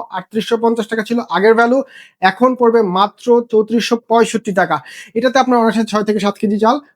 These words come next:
রান্না করতে পারবেন। এখানে কিন্তু শেষ না, আমাদের এই সাত পিসের সসপ্যানের যে সেটটা দেখছেন, এটা যদি আপনারা নিতে চান, এটা রেগুলার ভ্যালু প্রায় চলে আসে ডেলিভারি চার্জ সহ বারো হাজার টাকা প্লাস,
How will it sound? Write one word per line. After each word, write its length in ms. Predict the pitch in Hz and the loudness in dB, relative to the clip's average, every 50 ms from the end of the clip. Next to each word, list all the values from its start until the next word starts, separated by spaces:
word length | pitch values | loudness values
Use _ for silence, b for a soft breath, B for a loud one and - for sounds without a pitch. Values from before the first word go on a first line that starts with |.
| _ _ _ | _ _ _
রান্না 200 | - 190 190 190 180 | 0 2 2 2 2
করতে 200 | 170 170 - 170 | 0 -4 -4 -6
পারবেন। 260 | 160 151 151 - - - _ _ | -6 -6 -8 -8 -12 -18 _ _
এখানে 240 | _ 240 254 262 269 | _ 0 2 2 2
কিন্তু 240 | - 262 262 240 269 | 2 0 -2 0 -2
শেষ 220 | - - 214 202 208 - | 2 2 2 2 2 2
না, 100 | 208 180 165 156 165 | 0 0 0 0 0
আমাদের 400 | 180 202 220 226 247 233 214 233 247 247 - | 0 2 2 4 6 6 6 4 4 2 2
এই 140 | 214 196 208 202 | 2 2 2 2
সাত 260 | - - 202 208 214 - | -2 0 0 0 0 0
পিসের 300 | - - 220 - 262 254 - | -6 -10 -2 0 0 0 2
সসপ্যানের 440 | - 202 196 196 - - 220 226 226 | 2 0 0 0 0 0 2 2 2
যে 80 | 208 202 - | 0 -2 -2
সেটটা 220 | 202 190 196 208 196 | -4 -2 0 -2 0
দেখছেন, 300 | 185 185 180 185 214 226 | 0 0 -2 0 0 0
এটা 140 | 202 185 190 | 0 0 -2
যদি 160 | 180 180 180 185 | -2 0 0 0
আপনারা 220 | 180 180 180 175 | 0 0 0 0
নিতে 220 | 180 180 180 202 190 | 2 0 0 0 0
চান, 120 | 190 226 233 | 0 0 0
এটা 140 | 208 214 | 2 2
রেগুলার 420 | 190 170 175 185 196 208 220 214 202 | 2 2 2 2 4 4 2 2 2
ভ্যালু 160 | 208 214 220 | 2 0 0
প্রায় 240 | 208 214 214 214 202 208 | 0 2 2 2 2 2
চলে 200 | - 202 202 202 | 0 0 2 2
আসে 260 | 202 196 196 208 214 214 208 196 | 2 2 2 4 4 4 4 2
ডেলিভারি 380 | 175 170 180 180 180 196 196 | 0 0 2 2 4 2 2
চার্জ 200 | 196 208 208 196 | 2 2 0 2
সহ 120 | 202 214 208 | 2 2 2
বারো 240 | 165 160 165 180 | 4 4 4 4
হাজার 240 | 175 185 185 196 190 | 2 0 0 -2 -2
টাকা 180 | - 202 190 196 196 - - | 0 0 0 0 -2 -2 -2
প্লাস, 240 | - 175 185 226 | 2 2 2 2